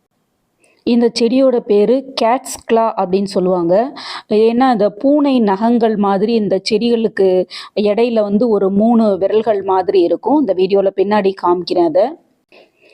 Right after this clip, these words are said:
இந்த பூக்கள் வந்து கிட்டத்தட்ட இந்த டெக்கோமா ஃப்ளவர்ஸ் கூடயும் ஒத்து வரும். இதுக்கு வந்து ஃபனல் கிரீப்பர், அதுக்கப்புறம் எல்லோ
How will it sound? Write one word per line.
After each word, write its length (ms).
இந்த 140
பூக்கள் 440
வந்து 300
கிட்டத்தட்ட 440
இந்த 380
டெக்கோமா 540
ஃப்ளவர்ஸ் 520
கூடயும் 400
ஒத்து 340
வரும். 340
இதுக்கு 260
வந்து 180
ஃபனல் 500
கிரீப்பர், 640
அதுக்கப்புறம் 480
எல்லோ 440